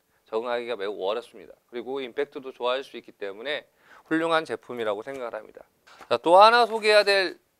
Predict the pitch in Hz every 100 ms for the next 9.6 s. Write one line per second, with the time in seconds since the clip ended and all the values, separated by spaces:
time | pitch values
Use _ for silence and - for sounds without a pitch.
0 | - 120 - 160 127 110 131 104 _ -
1 | - - 123 139 170 156 147 101 - 123
2 | 123 107 _ _ - - - - - 165
3 | 185 170 190 202 196 180 - 185 185 180
4 | 175 151 - _ _ _ _ _ 117 139
5 | 160 151 160 147 143 135 - 208 208 202
6 | 196 180 185 196 196 - - - 190 180
7 | 175 160 147 117 - _ 135 120 135 113
8 | 110 131 104 92 _ _ _ _ _ _
9 | _ - 110 110 107 -